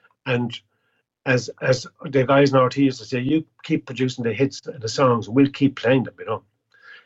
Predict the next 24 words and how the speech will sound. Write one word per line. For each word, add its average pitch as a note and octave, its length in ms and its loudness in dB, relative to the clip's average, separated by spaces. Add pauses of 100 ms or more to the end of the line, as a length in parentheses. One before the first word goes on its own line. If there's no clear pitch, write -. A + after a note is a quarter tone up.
(140)
And G#2+ 320 0 (180)
once C3 360 2
we B2+ 140 4
think B2 180 0
they're, A2 240 -2
they're, G#2+ 300 -4
they're A2 160 -4
good B2+ 240 -2
for A2+ 160 0
our G#2+ 100 2
audience, A2+ 400 2
and A2 100 -6
they, C3 200 -2 (720)
and E3 120 4
they, E3+ 140 8 (340)
they D3 140 4
really E3 240 0
jumped C#3 320 2
on A2+ 80 -2
Stockton's A2 460 -8
Ring. C3+ 180 -2
So A#2 160 -8
we B2 220 -4
were, A#2 140 -8